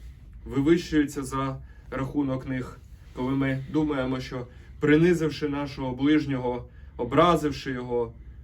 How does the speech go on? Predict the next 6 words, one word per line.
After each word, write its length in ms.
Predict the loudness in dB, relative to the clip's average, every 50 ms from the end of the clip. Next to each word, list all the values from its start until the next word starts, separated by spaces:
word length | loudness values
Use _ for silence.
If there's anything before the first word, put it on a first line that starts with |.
| -16 -6
поранивши 600 | -2 2 4 6 6 4 2 0 -4 -6 -8 -6
його, 420 | -6 -6 -6 -6 -6 -8 -8 -8 -10 -16 -20 -20 -20 -20 -16 -8
ми 160 | -2 0 0
зможемо 760 | 0 0 0 0 0 0 0 -2 -2 -2 -2 -2 -4 -6 -8 -14 -18 -20 -20 -20 -20 -20 -20 -18 -10
вивищитись 720 | 0 2 2 2 2 0 -2 -6 -8 -8 -8 -8 -10 -6
самі. 360 | -6 -4 -4 -2 -4 -4 -6